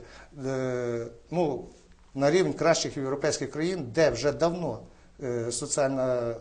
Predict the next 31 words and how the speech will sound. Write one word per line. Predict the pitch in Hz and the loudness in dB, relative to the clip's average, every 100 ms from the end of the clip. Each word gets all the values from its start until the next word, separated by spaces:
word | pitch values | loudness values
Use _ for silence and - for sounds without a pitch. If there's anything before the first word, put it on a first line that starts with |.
| - | -8
робота | 127 139 160 165 | -4 0 0 0
стоїть, | 135 139 135 - | -4 -4 -8 -8
е, | 117 113 110 | -8 -6 -6
звичайно, | 107 131 175 160 | -6 -4 -2 -2
на, | 127 120 120 127 | -2 -4 -6 -6
е, | 113 117 113 | -6 -4 -6
вищому | 113 147 147 131 117 | -4 -2 -2 -4 -4
рівні. | 110 110 | -4 -6
Це | 110 180 156 - - - - | -4 0 -2 -4 -16 -8 -2
і | |
в | 160 | 0
фінансовому | 151 165 190 185 175 | 2 2 2 0 -4
плані, | 175 170 156 156 - | 0 0 0 -4 -4
і | |
в | 147 | -4
кадровому | 147 113 107 107 104 - | -2 -2 -2 -8 -10 -10
плані. | 110 107 104 | -12 -12 -8
Тому | 151 156 | -4 -2
що | 156 131 - - - - | -2 -6 -8 -16 -20 -6
і | 156 147 | 0 2
велику | 147 156 147 | 2 0 0
роль | 139 135 135 | -2 -2 -4
відіграють | 135 131 139 139 123 | -6 -2 0 0 0
фінанси, | - 147 120 120 - 170 - - - - | 0 -2 -2 -4 -8 -12 -16 -20 -20 -6
і | 139 | 0
велику | 139 147 160 | 2 2 0
роль | 185 143 | 2 2
відіграє | 127 127 113 123 113 98 - - - | 0 -2 -4 -2 -4 -6 -12 -18 -8
якраз | 120 151 165 165 - - - | -4 4 4 4 -6 -18 -8
підготовка | 147 127 156 185 165 - - - - | -2 0 2 4 4 2 -8 -12 -16
фахівця, | - 143 - 131 - 175 | -4 -4 -4 -6 0 0